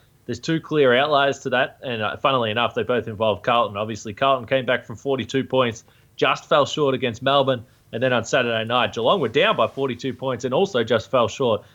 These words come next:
against Carlton. Maybe, uh, Carlton deserved that one, considering the week before they were probably pretty unlucky not to pick up the win in the end.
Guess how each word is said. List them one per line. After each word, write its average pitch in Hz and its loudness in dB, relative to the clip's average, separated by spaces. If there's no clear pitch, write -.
against 113 -2
Carlton. 117 0
Maybe, 113 -2
uh, 123 0
Carlton 123 0
deserved 113 -4
that 120 2
one, 113 -6
considering 123 -4
the 110 -4
week 113 -2
before 110 0
they 110 4
were 110 4
probably 104 0
pretty 98 -4
unlucky 95 -4
not 95 -4
to 87 -4
pick - -6
up 95 0
the 101 -2
win 98 2
in 87 -2
the 104 2
end. 98 0